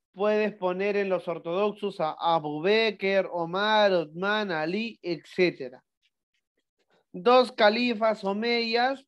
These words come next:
puedes poner a cualquiera de estos. Muawiyah, Walid, Suleimán, etcétera. Dos califas abasíes,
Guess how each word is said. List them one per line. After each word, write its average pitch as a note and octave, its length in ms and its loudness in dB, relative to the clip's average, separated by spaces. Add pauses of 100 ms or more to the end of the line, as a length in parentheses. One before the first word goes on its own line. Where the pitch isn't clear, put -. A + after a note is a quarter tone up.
puedes G3+ 340 2
poner F#3+ 400 -2
a F#3+ 140 2
cualquiera F3+ 480 -2
de E3+ 140 -4
estos. D3 420 -18 (500)
Muawiyah, F#3+ 1120 2
Walid, F3+ 680 -4
Suleimán, F#3+ 1120 -2 (500)
etcétera. E3+ 1000 -4 (1040)
Dos A#3 460 0
califas A3+ 680 0
abasíes, A#3 960 0